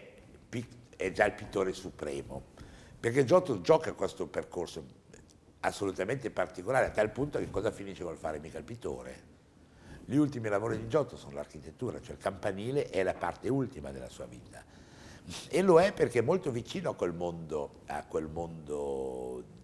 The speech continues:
della scolastica, quello di Guglielmo da Occam, ma è proprio un'eccezione e infatti Dante lo cita per questo motivo.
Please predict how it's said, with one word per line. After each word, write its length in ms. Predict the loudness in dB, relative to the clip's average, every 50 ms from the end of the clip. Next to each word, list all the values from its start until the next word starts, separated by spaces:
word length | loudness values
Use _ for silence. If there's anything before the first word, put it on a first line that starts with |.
| -12 -6
della 380 | -2 -2 0 2 0 0 -2
scolastica, 880 | -4 -6 -4 -2 -2 0 0 -2 -4 -6 -10 -14 -16 -12 -10 -10 -10 -10 -12 -16 -20 -20 -20 -20 -20 -14 -8
quello 200 | -4 -4 -4 -4
di 120 | -6 -8
Guglielmo 460 | -8 -8 -6 -4 -4 -4 -4 -6 -8
da 180 | -6 -4 -4 -4
Occam, 360 | -4 -6 -8 -10 -10 -10 -10 -14 -18 -20 -20 -20 -20 -20 -14 -8
ma 180 | -6 -4 -2
è 120 | -2 -2 -2
proprio 300 | -4 -6 -4 -2 -4 -4
un'eccezione 720 | -4 -4 -6 -6 -8 -10 -8 -4 -2 -2 -2 -2 -4 -8
e 220 | -8 -8 -8 -8 -10
infatti 420 | -14 -14 -12 -12 -12 -12 -12 -12 -12
Dante 360 | -10 -10 -12 -12 -14 -16 -16
lo 120 | -16 -16
cita 300 | -16 -16 -18 -16 -16 -16
per 160 | -14 -16 -14 -14
questo 260 | -14 -16 -16 -14 -14
motivo. 640 | -12 -12 -12 -8 -8 -8 -8 -8 -10 -14 -16 -18